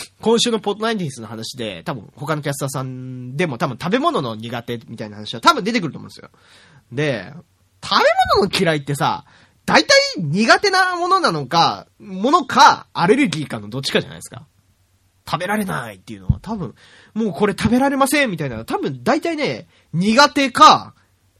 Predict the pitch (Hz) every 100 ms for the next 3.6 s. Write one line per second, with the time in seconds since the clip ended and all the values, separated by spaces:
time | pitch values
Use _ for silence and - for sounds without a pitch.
0 | _ 160 185 220 170 151 123 - 110 135
1 | 120 101 123 160 190 113 226 151 101 90
2 | 98 - _ _ _ _ _ - 107 98
3 | 92 82 60 67 62